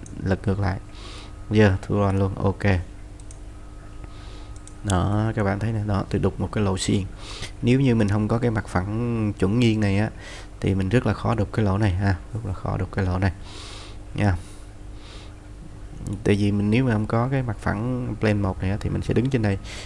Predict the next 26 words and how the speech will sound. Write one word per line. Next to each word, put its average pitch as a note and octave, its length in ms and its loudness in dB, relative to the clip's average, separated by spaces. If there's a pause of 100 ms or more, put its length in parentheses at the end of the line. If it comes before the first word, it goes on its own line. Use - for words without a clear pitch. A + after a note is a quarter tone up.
(120)
Đứng B2 180 4
trên B2+ 100 4
đây G#2+ 120 6
thì G2+ 120 4
thường F#2+ 260 4
mình F#2+ 80 4
đục F#2+ 180 2
sẽ G2+ 140 4
xuống A2 200 2
góc B2 280 4
ha. A2 120 0 (960)
À, G2 240 0 (460)
như G2+ 80 2
vậy F#2+ 140 4
là G2 100 6
gì? F#2 260 4
Tôi G#2 160 4
vừa G2 140 4
mới G#2+ 180 4
hướng A2+ 220 0
dẫn G2 160 0
các A#2 140 0
bạn - 300 -2 (460)
thực - 160 2
hiện F#2 280 2
xong G2+ 420 0